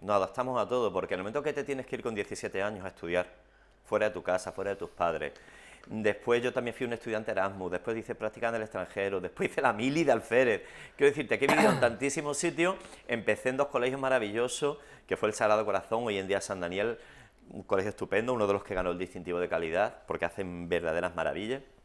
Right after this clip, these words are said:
al igual que el, que el Cara Campoamor, el Almina y el Mare Nostrum, que fueron los cuatro obtenidos. Después estuve en el Beatriz de Silva, un centro que, bueno, acabo de, de, tienen verdade-, es que ten en cuenta que Ceuta,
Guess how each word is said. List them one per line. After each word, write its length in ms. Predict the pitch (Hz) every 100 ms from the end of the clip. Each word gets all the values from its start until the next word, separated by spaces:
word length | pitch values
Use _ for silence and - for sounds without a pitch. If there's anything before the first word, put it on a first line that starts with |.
| _ _ _ _ -
al 60 | 87
igual 240 | 82 92 87
que 140 | 101
el, 240 | 92 82 - - - - -
que 80 | 87
el 40 |
Cara 180 | 92 92
Campoamor, 380 | 90 87 90 95
el 120 | 90
Almina 320 | 82 98 104
y 60 | 90
el 100 | 80
Mare 200 | 87 90
Nostrum, 340 | 92 - 135
que 100 | -
fueron 160 | - 85
los 100 | 80
cuatro 280 | - 82 80
obtenidos. 500 | 80 - 82 98 131 - - - - -
Después 300 | 123 113 117
estuve 140 | 120 117
en 80 |
el 60 | 107
Beatriz 240 | 98 101
de 80 | 92
Silva, 340 | - 107 117 131
un 80 |
centro 320 | 101 101 101 101
que, 80 |
bueno, 220 | 87 92 82
acabo 260 | 85 90
de, 280 | 90 87 90 80
de, 240 | 90 85 85 - - - _ _ _ _ _ _ _
tienen 420 | 95 95 101 87
verdade-, 460 | 95 87 85 87 - 95 87 _
es 80 | -
que 80 | -
ten 120 | 165
en 60 | 156
cuenta 180 | 156 143
que 100 | 107
Ceuta, 360 | - 156 110